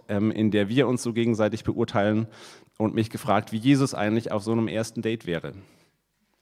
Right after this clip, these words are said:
Und ich, ich stelle ihn mir eigentlich als eine Person vor, die super attraktiv ist, ja, die das ganze Package hat sozusagen, die die inneren und die äußeren Werte eigentlich hat,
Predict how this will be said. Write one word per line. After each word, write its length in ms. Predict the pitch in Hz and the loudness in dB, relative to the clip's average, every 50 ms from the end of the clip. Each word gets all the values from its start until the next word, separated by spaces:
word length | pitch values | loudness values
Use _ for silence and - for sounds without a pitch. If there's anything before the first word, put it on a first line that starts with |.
| _ _ _ _ _ _ _ _ _ _ _ _ _ _ _ _ _ _ _ _ _ _ _ _ _ _ _ _ _ _ _ _ _ _ _ _ _ _ _ _ _ _ _ _ _ | _ _ _ _ _ _ _ _ _ _ _ _ _ _ _ _ _ _ _ _ _ _ _ _ _ _ _ _ _ _ _ _ _ _ _ _ _ _ _ _ _ _ _ _ _
Und 220 | - 127 120 101 | 2 4 4 4
ich, 320 | - 113 110 - - - - | 2 0 0 -2 -6 -6 -4
ich 160 | 110 113 - | -2 -2 0
stelle 300 | - - 123 139 147 143 | 2 4 4 6 6 6
ihn 80 | 139 139 | 6 6
mir 160 | 135 127 73 | 4 4 2
eigentlich 260 | 117 131 139 135 - | 2 2 2 4 4
als 120 | 117 120 | 4 4
eine 160 | 98 113 120 117 | 4 2 2 2
Person 380 | - 123 104 104 120 151 160 | 2 2 2 4 4 2 2
vor, 340 | - - 127 127 139 139 127 | 0 2 4 6 6 6 6
die 320 | - 120 113 113 117 117 | 4 0 2 4 4 4
super 360 | 110 101 123 151 147 165 143 82 | 4 2 2 2 4 4 4 2
attraktiv 520 | - - 127 120 - - - 147 131 - | 2 -2 -4 -4 -4 -2 -2 -2 -2 -2
ist, 320 | 76 107 135 139 - - | -2 -2 -2 -2 -2 0
ja, 140 | 110 110 120 120 | 2 2 2 4
die 80 | 123 | 4
das 200 | 113 117 113 - | 4 2 2 2
ganze 280 | - 127 131 135 - 131 | 2 0 0 0 -2 -4
Package 420 | - - 147 139 - 123 - - | -4 -2 -2 -2 -2 -4 -2 -2
hat 160 | 117 110 - | -2 -2 -2
sozusagen, 720 | - - 117 - 123 120 104 113 107 113 127 139 143 131 117 | -4 -6 -4 -2 -2 2 4 6 6 6 6 6 4 4 4
die 140 | 127 123 113 | 4 2 2
die 200 | 113 120 117 151 | 2 2 4 6
inneren 280 | 160 165 151 135 143 | 8 8 8 6 4
und 240 | - 156 170 165 147 | 4 4 2 2 2
die 100 | 143 - | 2 2
äußeren 440 | - 131 123 131 123 107 113 98 92 | 2 2 2 2 0 0 0 2 2
Werte 340 | 104 101 104 - 113 95 - | 2 2 2 0 -2 -2 0
eigentlich 340 | 104 107 101 98 - - | 0 2 2 0 0 0
hat, 320 | - 131 110 - - - | 0 0 0 -2 -8 -16